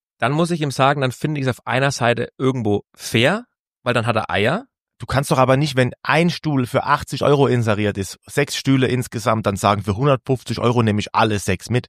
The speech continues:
Speaker 1: Mhm.
Speaker 2: Also was ist denn das?
Speaker 1: Ich hab das alles noch hier, es ist alles nicht gelogen, es ist so, schlimm ist es tatsächlich. Einfach eine Nachricht. Sind optische oder technische Mängel vorhanden? Wo liegt Ihre absolute Schmerzgrenze?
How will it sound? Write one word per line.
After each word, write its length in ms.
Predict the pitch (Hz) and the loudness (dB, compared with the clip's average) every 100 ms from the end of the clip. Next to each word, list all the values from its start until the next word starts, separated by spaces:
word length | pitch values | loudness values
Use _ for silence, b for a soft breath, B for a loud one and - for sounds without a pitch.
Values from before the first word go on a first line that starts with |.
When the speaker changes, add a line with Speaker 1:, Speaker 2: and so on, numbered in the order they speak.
| _ - | _ -4
Speaker 1:
Mhm. 100 | 90 | -2
Speaker 2:
Also 200 | 95 95 | 2 2
was 120 | 92 | 0
ist 80 | 82 | -2
denn 80 | |
das? 240 | 85 117 - _ _ _ _ - | 0 -2 -4 _ _ _ _ -6
Speaker 1:
Ich 40 | |
hab 100 | 113 | -4
das 140 | - - | -4 -2
alles 260 | 110 113 | 0 0
noch 120 | 113 107 | -2 0
hier, 100 | 123 | 0
es 80 | |
ist 240 | 104 - - - | -2 -8 -8 -2
alles 240 | 131 135 | -2 0
nicht 160 | 131 - | -4 0
gelogen, 300 | 113 107 98 | 0 0 -2
es 80 | |
ist 240 | 104 - - | -4 -10 -10
so, 200 | - 107 _ _ - | -8 -8 _ _ -16
schlimm 340 | - - 135 139 | -10 -2 0 0
ist 100 | 127 | -2
es 180 | 110 - | -4 -2
tatsächlich. 520 | 107 104 92 85 _ _ _ _ _ _ _ _ _ _ _ _ | -2 -2 -4 -8 _ _ _ _ _ _ _ _ _ _ _ _
Einfach 260 | 127 170 139 | 0 2 0
eine 140 | 123 | 2
Nachricht. 500 | 117 151 - - _ _ _ _ _ _ _ _ _ _ _ _ | 2 0 -4 -8 _ _ _ _ _ _ _ _ _ _ _ _
Sind 320 | - 185 - | -2 0 2
optische 480 | 160 - 196 180 180 | -2 0 -2 0 0
oder 160 | 127 120 | 0 -2
technische 420 | 156 160 160 131 | -2 -2 -2 -2
Mängel 260 | 135 135 | 0 0
vorhanden? 500 | 127 110 92 - 87 _ _ _ _ _ _ _ _ _ _ _ _ _ _ - | 0 -2 -2 -6 -16 _ _ _ _ _ _ _ _ _ _ _ _ _ _ 0
Wo 180 | 123 | 2
liegt 200 | 180 190 | 4 2
Ihre 220 | 127 120 - | 0 -2 0
absolute 540 | 135 - 160 156 143 | -2 -2 0 0 0
Schmerzgrenze? 800 | - 135 123 - 113 95 82 | 0 -2 -2 -4 -2 -2 -6